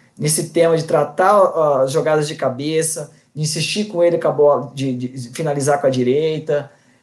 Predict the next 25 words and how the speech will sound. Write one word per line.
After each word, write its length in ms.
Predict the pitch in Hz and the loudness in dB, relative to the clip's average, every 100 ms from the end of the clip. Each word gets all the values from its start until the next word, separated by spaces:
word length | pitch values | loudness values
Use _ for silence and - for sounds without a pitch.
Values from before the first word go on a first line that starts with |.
| _ | _
Então, 840 | - 147 156 156 151 147 139 135 - | -6 0 2 4 4 4 4 4 2
ele 260 | 160 165 180 | -4 0 2
avançando 560 | 170 170 170 - 196 | 2 2 2 0 0
e 40 | 233 | 0
evoluindo 420 | 190 202 180 185 | 2 -2 -2 -4
nesses 380 | 185 185 165 143 | -4 -4 -4 -2
outros 280 | 208 214 202 | -2 0 -4
requisitos 480 | 190 170 170 - | -4 -4 -6 -8
técnicos, 640 | - 147 185 - 123 - _ _ _ _ _ | -2 2 2 -2 -12 -18 _ _ _ _ _
só 140 | - 147 | -4 -2
tende 260 | 175 175 | 0 2
a 60 | 185 | 0
nos 120 | 185 | -2
trazer 360 | 180 165 165 160 | 0 2 2 0
mais 240 | 160 175 | 2 2
alegria 440 | 185 175 160 165 | 2 2 0 2
ainda. 300 | 160 123 117 | 2 2 0
E 60 | 123 | -2
com 120 | 120 | -2
essa 220 | 165 165 | -2 -2
fome 380 | 151 - 165 185 | -6 -2 0 0
de, 300 | 160 160 - | -4 -8 -12
de 160 | 143 151 | -12 -12
título, 600 | - 165 156 139 131 131 | -10 -8 -6 -6 -6 -6
de, 400 | 135 147 135 | -6 -4 -4